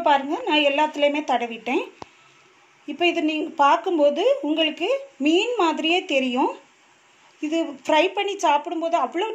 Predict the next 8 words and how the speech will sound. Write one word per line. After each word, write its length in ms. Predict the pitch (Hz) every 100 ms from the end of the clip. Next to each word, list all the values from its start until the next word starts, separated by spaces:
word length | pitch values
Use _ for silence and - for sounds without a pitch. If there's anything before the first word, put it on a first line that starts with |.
| 330
டேஸ்ட்டாக 520 | 302 339 - 359 302
இருக்கும். 340 | 254 285 349 508 - _ _ _ _ 294
மீனா 380 | 359 392 392 392 320 -
வாழைக்கான்னு 600 | 294 320 349 349 349 330
உங்களுக்கே 360 | 320 359 349 370 359
சந்தேகம் 440 | 269 294 311 285 254
வந்துடும். 340 | 254 269 403 - _ _ _ _ _ _ _ _ _ - - - _ - _ - - _ _ _ - - _ _ _ _ - 262
அஞ்சு 240 | 311 349